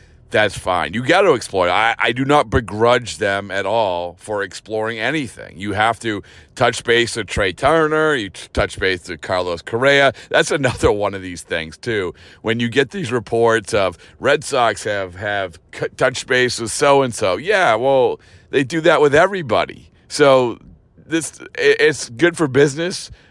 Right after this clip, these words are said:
but in terms of reality, what it means, it doesn't mean a lot. All right. So let's go back to Xander Bogaerts. What does Xander Bogaerts, uh, what is the chance that Xander Bogaerts comes back to the Red Sox? All right. I,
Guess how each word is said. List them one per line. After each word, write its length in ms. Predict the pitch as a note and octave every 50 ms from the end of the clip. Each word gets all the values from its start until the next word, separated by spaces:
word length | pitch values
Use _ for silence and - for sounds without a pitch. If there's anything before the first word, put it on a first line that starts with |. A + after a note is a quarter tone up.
| _ _ -
but 320 | - C3 C3 C3 B2+ -
in 120 | - B2+ B2
terms 340 | - D3+ D3 D3 C#3+ A2 C3
of 120 | C3 A#2+
reality, 640 | A#2 A2+ A2 G#2+ A2 A2+ B2 C3+ C#3 C#3+ C#3+ C#3+ C#3
what 220 | B2+ A#2+ A#2 A2
it 100 | G#2+ G2
means, 640 | G2+ G#2 G#2 G#2 G#2 G#2+ A#2 C3 D3+ D#3 D3 B2+ - - _ _ _ _ _ _ _
it 60 | -
doesn't 240 | D3+ D3+ C#3+ C#3 B2+
mean 160 | B2 A#2+ A#2 G#2+
a 60 | G2
lot. 380 | F2 D#2+ D#2 B1 G#1 - - - _ _ _ _ _ _ _ _ _ _ _ _ _ - - -
All 120 | B2 B2+ B2+
right. 260 | A2 F#2 D#2 - _ _ _ _ _ -
So 460 | - D3 D3+ C#3 C3+ B2+ A#2+ G#2+ - _ _ -
let's 180 | D3+ F#3 F#3 -
go 140 | F3+ E3+
back 240 | D#3 D3 C3+ B2 A#2
to 80 | - A2+
Xander 300 | A2 A2 A2 G#2+ G2 F#2+
Bogaerts. 680 | E2+ E2+ F2+ E2+ E2+ D2+ D2+ C2+ B1+ G1+ _ - - - _ _ _ _ _ _ _ _ _
What 400 | - - B2 D3 E3 F3+ F#3+ -
does 260 | - E3+ D#3+ C3+ A2+
Xander 320 | C#3 C#3+ C#3+ C3+ C3+ B2 G#2+
Bogaerts, 880 | A#2+ B2 A#2+ A#2+ A2+ A#2 A#2 A2+ A2+ A2 G#2+ G#2 - - - - -
uh, 240 | G2+ G#2+ G#2+ G#2 G#2+
what 160 | B2 D#3 F3
is 120 | F#3 F3 D#3
the 80 | D3+
chance 420 | A2+ - - C3 A#2+ A#2+ A#2+ G#2+ -
that 120 | F2+ F#2+
Xander 300 | F#2 A2 G#2+ G#2+ G#2+ F#2+
Bogaerts 380 | F2+ G#2 G2+ G2+ F#2+ G2 F#2 -
comes 260 | - G2+ F#2+ F2+ D#2
back 200 | F#2 F#2+ F#2 F2+
to 80 | -
the 80 | F#2+ E2+
Red 200 | F2 E2+ D#2+ -
Sox? 220 | - D#2+ D2 - - A2+
All 120 | A#2+ A#2+
right. 220 | G#2+ F2+ D2+ - _ _ _ _ _ _ _ -
I, 340 | C#3 D3+ E3 F3+ F#3+ F#3